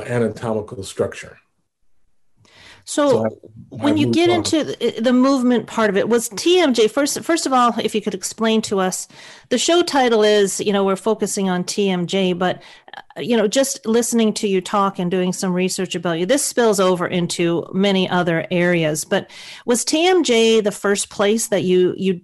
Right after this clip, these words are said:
Speaker 2: you moved into when it came to sort of the movement and structure issues? Was that the natural progression?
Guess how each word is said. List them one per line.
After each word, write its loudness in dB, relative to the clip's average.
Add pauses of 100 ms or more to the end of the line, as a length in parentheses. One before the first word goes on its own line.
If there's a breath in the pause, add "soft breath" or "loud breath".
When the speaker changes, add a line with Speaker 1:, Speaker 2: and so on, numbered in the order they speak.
Speaker 2:
you 0
moved 4
into 2
when 2
it -4
came 0
to -6
sort -4
of -4
the -2
movement 0
and -4
structure -4
issues? -2
Was -2
that 0
the -2
natural -2
progression? -4